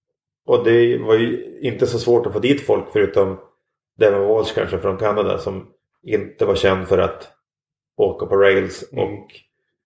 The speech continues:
Speaker 1: sånt.
Speaker 2: Han ville köra Clipper och Powder.
Speaker 1: Ja, jag var tvungen att ringa ner han från Stewart, B C, som är nästan uppe i Alaska.
Speaker 2: Mhm.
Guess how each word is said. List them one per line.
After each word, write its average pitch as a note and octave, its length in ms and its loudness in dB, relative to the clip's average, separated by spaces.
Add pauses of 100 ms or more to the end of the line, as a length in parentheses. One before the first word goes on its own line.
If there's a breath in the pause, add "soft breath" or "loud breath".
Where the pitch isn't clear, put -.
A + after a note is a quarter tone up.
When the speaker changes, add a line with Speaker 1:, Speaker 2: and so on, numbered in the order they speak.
(160)
Speaker 1:
sånt. - 520 -4
Speaker 2:
Han G#2+ 120 -8
ville F2+ 180 -6
köra F2+ 320 -4 (180)
Clipper F#2 320 -6
och E2 160 -10
Powder. G2 400 -6
Speaker 1:
Ja, A2 80 6
jag A#2 80 8
var A#2 80 6
tvungen A#2 280 4
att G#2+ 60 4
ringa A2 240 2
ner A2 240 4
han F2+ 300 -2
från F#2+ 260 -2
Stewart, - 580 -4
B G2 160 -6
C, G2 280 -8
som F#2+ 140 -6
är F#2 60 -8
nästan F#2+ 360 -6
uppe F#2+ 180 -4
i G2+ 40 2
Alaska. G2 420 -2 (180)
Speaker 2:
Mhm. B2+ 320 0